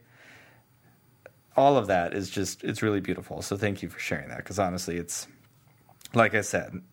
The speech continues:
it's opened my, my mind up to all sorts of things. So, um,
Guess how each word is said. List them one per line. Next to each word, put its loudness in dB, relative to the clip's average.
it's -2
opened 4
my, 4
my 4
mind 2
up -2
to -4
all 4
sorts -6
of -8
things. -10
So, -8
um, 4